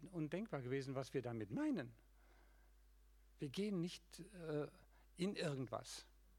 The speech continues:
Aber es hat sich so eingebürgert.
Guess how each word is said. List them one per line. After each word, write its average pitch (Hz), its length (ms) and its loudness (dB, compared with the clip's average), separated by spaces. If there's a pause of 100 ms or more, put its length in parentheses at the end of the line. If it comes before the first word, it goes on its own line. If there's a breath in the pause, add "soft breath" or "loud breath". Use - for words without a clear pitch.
(920 loud breath)
Aber 120 140 2
es 120 160 0
hat 175 140 -2
sich 185 240 -2
so 190 160 2
eingebürgert. 123 760 0